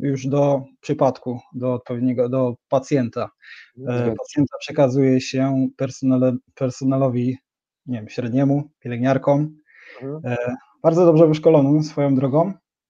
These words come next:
Speaker 1: <clears throat> A czy wozi się tylko w stanie zagrożenia życia? E, nie, tam się wozi praktycznie, e, wszystkich pacjentów, e, tylko że tutaj procedura, <clears throat> tutaj też obowiązuje procedura.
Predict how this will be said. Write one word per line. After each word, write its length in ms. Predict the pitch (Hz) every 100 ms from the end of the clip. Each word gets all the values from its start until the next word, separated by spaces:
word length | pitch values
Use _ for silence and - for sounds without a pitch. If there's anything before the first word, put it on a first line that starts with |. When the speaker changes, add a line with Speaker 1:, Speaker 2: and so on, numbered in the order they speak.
| _ -
Speaker 1:
<clears throat> 520 | 208 175 156 - -
A 140 | 147
czy 220 | 131 - 127
wozi 340 | 131 139 135
się 160 | 131 135
tylko 500 | - 143 135 135 127
w 40 |
stanie 260 | - 131 127
zagrożenia 520 | 131 135 127 139 135
życia? 460 | 127 131 156 185 - - - - _ _ _ _
E, 460 | 131 139 151 156 170
nie, 340 | 208 139 113 - -
tam 180 | 180 165
się 260 | 170 156
wozi 500 | 143 151 139 143 139 131
praktycznie, 760 | 131 135 131 - 135 131 131 - - 196
e, 240 | 131 120
wszystkich 380 | 113 - 156 131
pacjentów, 800 | 131 120 139 127 127 160 214 - _ _ 156
e, 240 | 143 139 131 _
tylko 320 | - 156 156 147
że 140 | 143
tutaj 240 | 143 156
procedura, 680 | 147 139 - 131 147 147 147 - -
<clears throat> 220 | 156 151
tutaj 200 | 139 139
też 140 | 156
obowiązuje 500 | 143 135 143 135 143
procedura. 580 | 131 143 143 131 131 -